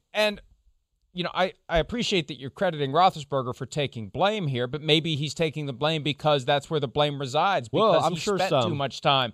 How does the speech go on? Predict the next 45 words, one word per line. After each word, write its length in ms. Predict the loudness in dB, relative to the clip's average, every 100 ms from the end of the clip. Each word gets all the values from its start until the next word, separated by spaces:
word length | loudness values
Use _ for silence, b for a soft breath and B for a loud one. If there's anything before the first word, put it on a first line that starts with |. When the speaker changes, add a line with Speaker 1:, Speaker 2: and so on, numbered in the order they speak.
| B
Speaker 2:
Yeah. 220 | -4 -2
Speaker 1:
changing 460 | 0 2 2 0 -2
the 80 | -2
play 320 | 4 4 4
at 80 | 2
the 60 |
Speaker 2:
Right. 120 | 2
Speaker 1:
line 140 | 2 0
of 60 |
scrimmage. 360 | -4 -4 -6 -8 b b
Maybe 260 | 2 2 2
he 200 | 0 4
had 180 | 4 4
no 160 | -2
faith 340 | -2 -2 -2 -4
in 80 |
the 80 | -6
running 320 | -2 -2 0
game. 220 | 0 0 -2
Speaker 2:
Yeah. 260 | -4 -2 -2 -2
Speaker 1:
And, 460 | 0 2 0 -2 -6
and 400 | -4 0 2 2
he 100 | -2
just 200 | -4 -6
decided, 520 | 0 4 4 4 0
you 80 | 0
know, 120 | 0
"I'm 80 | 2
not 160 | 0
gonna 120 | 2
hand 200 | 0 0
it 40 | 4
off 200 | 4 4
to 100 | -2
a 60 |
guy 220 | 2 2 2
who's 160 | 0
gonna 180 | -6 -2
gain 320 | 0 0 0
one 160 | -2 -2
or 60 |
two 180 | -4 -6
yards. 560 | 2 6 6 4 0 -16 b b -4
I'm 160 | -2
gonna 280 | 0 0